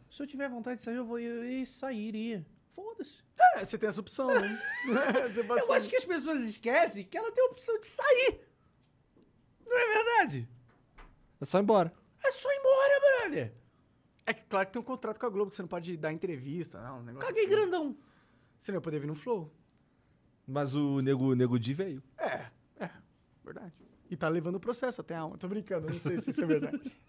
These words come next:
Speaker 1: Eu acho que as pessoas esquecem disso, ela pode sair se ela se sentir mal. O problema todo ali é que o cara... é muito, é, é, é, mano, dá pra ver que do nada aparece um, um, um cooler de cerveja, não é à toa, entendeu? Eu já participei
Speaker 3: É
Speaker 1: de
Speaker 3: na
Speaker 1: reality
Speaker 3: maldade.
Speaker 1: show, já participei de reality show.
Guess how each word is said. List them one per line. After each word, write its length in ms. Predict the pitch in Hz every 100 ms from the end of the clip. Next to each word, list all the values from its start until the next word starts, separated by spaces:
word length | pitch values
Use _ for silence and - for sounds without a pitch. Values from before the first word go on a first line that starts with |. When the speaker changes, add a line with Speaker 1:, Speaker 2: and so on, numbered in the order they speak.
| - - _
Speaker 1:
Eu 80 | 220
acho 100 | 226
que 60 |
as 80 | 254
pessoas 280 | 247 226 240
esquecem 300 | 240 240 240
disso, 220 | 214 226
ela 100 | 170
pode 200 | 165 185
sair 260 | - 190 143
se 100 | 127
ela 100 | 135
se 160 | 123 120
sentir 300 | 135 123 131
mal. 240 | 127 113
O 60 | 120
problema 320 | 131 143 185
todo 180 | 185 170
ali 260 | 160 214
é 60 | 185
que 120 | 170
o 40 | -
cara... 420 | 151 147 127 117 - _ _ _ _ _ -
é 100 | 185
muito, 180 | 262 -
é, 60 | 208
é, 60 | 170
é, 280 | - 208 - - _ _ _ _ 202
mano, 300 | 254 170 139
dá 220 | 139 240
pra 140 | 254
ver 180 | 196 220
que 100 | 220
do 140 | 190
nada 240 | 202 190 196
aparece 340 | 190 190 190
um, 60 | 175
um, 440 | 165 165 165 160
um 60 | 165
cooler 300 | - 175 165
de 80 | 147
cerveja, 460 | 147 143 147 170 180
não 80 |
é 80 | 196
à 60 | 190
toa, 420 | 175 156 135 127
entendeu? 560 | 127 131 135 151 123 104 - _ - _ _ _ - _
Eu 80 | 131
já 100 | 160
participei 420 | 185 214 - 202
Speaker 3:
É 40 | 185
Speaker 1:
de 60 |
Speaker 3:
na 80 | 117
Speaker 1:
reality 140 | 151 131
Speaker 3:
maldade. 160 | 117 101
Speaker 1:
show, 280 | 143 110 107 107
já 160 | 131
participei 340 | 175 226 214 170
de 80 | 143
reality 300 | 135 120 -
show. 320 | 123 104